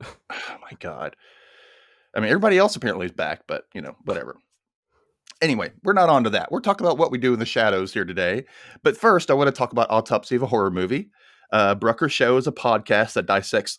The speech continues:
all types of scary and some not so scary, not so scary, scary, uh, flicks, either by grading various kills or discussing individual movies or even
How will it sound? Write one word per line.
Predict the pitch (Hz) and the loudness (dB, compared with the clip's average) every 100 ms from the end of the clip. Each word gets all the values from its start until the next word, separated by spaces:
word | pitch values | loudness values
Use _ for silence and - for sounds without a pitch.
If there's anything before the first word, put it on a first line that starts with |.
| - | 0
all | 107 113 135 | 2 4 4
types | 151 - 107 113 101 | 0 -2 -2 -2 -6
of | - | -8
scary | - 117 113 135 | -4 2 2 2
and | 175 240 | -2 -4
some | - 190 190 220 | 0 -2 -2 -8
not | 330 302 254 | -8 -8 -4
so | 143 | -6
scary, | - 101 87 90 - _ _ _ _ _ - 185 | -6 -8 -6 -8 -12 _ _ _ _ _ -8 -4
not | 160 | -4
so | - | -4
scary, | 123 - 147 98 | -10 -6 -4 -4
scary, | - 98 85 87 _ - _ | -6 -10 -10 -12 _ -20 _
uh, | 107 98 95 | 0 0 0
flicks, | - 147 131 - - - _ _ - | -4 0 0 0 -8 -8 _ _ -2
either | 143 139 135 | 0 4 4
by | 127 120 110 | 6 4 4
grading | 104 107 104 98 | 2 -2 0 -2
various | 101 92 87 - | -2 -2 -4 -8
kills | - 190 185 180 175 170 - 110 | 2 4 6 4 2 -2 -6 0
or | 107 | 0
discussing | - - 117 - 104 | 0 0 0 0 -2
individual | 110 110 101 104 110 104 | 2 2 2 0 2 2
movies | 98 123 120 117 110 107 | 6 4 6 4 2 0
or | 95 - | -2 0
even | 113 107 101 | 0 2 0